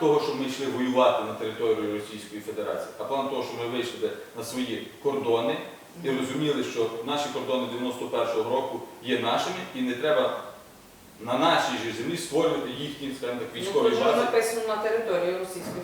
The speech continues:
Speaker 2: Федерації,
Speaker 1: Е,
Speaker 2: не на
Speaker 1: так, так.
Speaker 2: території. А що,
Speaker 1: Але
Speaker 2: вже на
Speaker 1: військ-, військові
Speaker 2: ми вже вважаємо ті захоплені території, це
Speaker 1: Ні,
Speaker 2: їхні?
Speaker 1: вийти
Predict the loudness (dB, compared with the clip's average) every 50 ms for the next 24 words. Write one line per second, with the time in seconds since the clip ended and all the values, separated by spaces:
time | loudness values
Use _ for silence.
0 | -8 -8 -8 -6 -4 -4 -6 -6 -6 -2 0 0 0 0 0 -2 0 2 4 4
1 | 4 4 2 0 0 0 0 0 0 0 0 0 0 0 -2 -6 -8 -6 -4 -4
2 | -2 0 2 4 6 6 6 6 6 6 4 4 2 0 -2 -4 -4 -4 -4 -2
3 | 4 6 8 8 10 8 8 6 6 6 4 6 6 6 6 6 8 8 8 8
4 | 8 6 4 2 0 0 0 2 2 2 0 0 0 0 -2 -2 -2 -2 -2 -2
5 | -2 -2 0 0 0 0 0 0 2 2 2 2 2 2 2 2 2 2 2 2
6 | 0 0 2 2 2 6 8 8 8 10 8 6 4 2 0 0 0